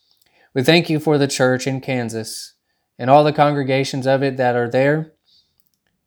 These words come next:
We pray, Father, that it is apparent that they are followers of Christ, that it's apparent to themselves,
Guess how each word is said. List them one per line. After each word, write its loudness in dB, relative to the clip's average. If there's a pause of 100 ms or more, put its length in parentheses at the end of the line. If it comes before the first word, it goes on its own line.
(300)
We 4
pray, 4
Father, 2
that 0
it -2
is -2
apparent -4
that -4
they 0
are 2
followers 2
of -16
Christ, -2 (320)
that -2
it's -10
apparent -2
to -2
themselves, 2